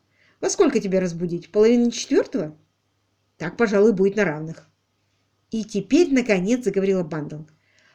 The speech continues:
"А как же я?" спросила она. "Ничего не поделаешь, старушка. Пойдёшь в постельку и ляжешь спать".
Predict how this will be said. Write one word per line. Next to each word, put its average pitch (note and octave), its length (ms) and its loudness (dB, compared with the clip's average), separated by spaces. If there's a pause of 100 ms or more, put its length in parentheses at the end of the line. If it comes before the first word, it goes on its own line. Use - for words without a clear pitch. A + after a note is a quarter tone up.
(240)
"А G#3 200 2
как C4+ 460 2
же C#4+ 180 4 (320)
я?" E3 160 -2
спросила E3 520 -6
она. D3+ 220 -8 (720)
"Ничего A#3+ 300 2
не D4+ 100 2
поделаешь, F4 460 4
старушка. F3 520 -4 (280)
Пойдёшь G3 480 2
в - 80 -4
постельку C4+ 680 4
и C#4+ 120 6
ляжешь D4 380 0
спать". - 340 -8